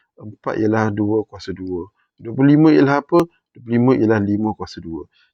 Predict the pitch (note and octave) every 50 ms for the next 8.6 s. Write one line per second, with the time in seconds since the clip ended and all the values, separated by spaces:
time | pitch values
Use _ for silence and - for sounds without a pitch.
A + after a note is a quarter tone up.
0 | _ - A#2 A#2+ C3+ F#3 G3 F3+ E3 - B2+ - D3+ C#3 D3 D3+ D3+ C#3+ D3+ D3+
1 | C#3+ B2+ C3+ D3+ D3+ D3+ D3+ C#3 C3 A#2+ A2 - A2+ G#2 G2+ G#2+ G#2 - - -
2 | A#2+ A#2 - - - G2 G2 - C3 C3+ D3+ D3+ _ _ _ _ _ _ - A#2+
3 | B2 C#3 E3 F3 E3 - D3+ C3 - - B2+ A2+ A2 A2 A2 A2+ A#2+ C3 - -
4 | - A#2+ B2 B2 B2 A#2+ - - - - G#2 G2+ G2 F#2 F#2+ A2 C3+ D#3+ D#3 D3+
5 | _ _ _ _ _ _ _ _ _ _ _ _ _ - C#3 C#3+ D3+ D#3 - -
6 | B2 A2+ A2+ A#2 A#2 B2 C3 E3 - - - _ - A#2+ B2 B2+ C3 C#3+ D3+ D#3+
7 | D3 - C#3 A#2+ - - B2+ A2+ A2 G#2+ G#2+ A#2+ C#3+ C#3+ - _ _ - D#3+ B2+
8 | - - G#2 - - F#2 - D2+ D2 C2+ A#1